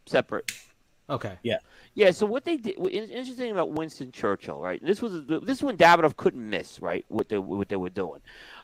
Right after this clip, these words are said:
Speaker 1: They, Winston Churchill was a brand in the Davidoff portfolio for, like, many years. And then what they decided to do is they decided to reblend it, repackage it as Davidoff,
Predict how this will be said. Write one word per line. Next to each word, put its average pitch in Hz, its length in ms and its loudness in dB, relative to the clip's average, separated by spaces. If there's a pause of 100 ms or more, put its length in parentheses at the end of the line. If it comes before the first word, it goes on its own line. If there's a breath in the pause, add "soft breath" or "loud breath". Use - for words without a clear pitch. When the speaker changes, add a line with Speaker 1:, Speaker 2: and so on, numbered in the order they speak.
(120)
Speaker 1:
They, 160 340 4
Winston 254 320 -2
Churchill 196 280 4
was 143 100 0
a 139 40 0
brand 131 340 2
in 117 100 -2
the 110 80 -4
Davidoff 110 400 4
portfolio 107 520 0
for, 95 220 -2
like, 85 100 -4
many 95 300 -8
years. 71 380 -14 (560 soft breath)
And 131 100 2
then 156 80 4
what 170 100 2
they 151 80 2
decided 147 440 4
to 131 60 -12
do 127 120 4
is 110 80 0
they 110 100 0
decided 131 340 2
to 110 60 0
reblend 117 600 0
it, 90 160 2 (420)
repackage 147 720 2
it 110 200 4
as 101 260 2
Davidoff, 117 560 4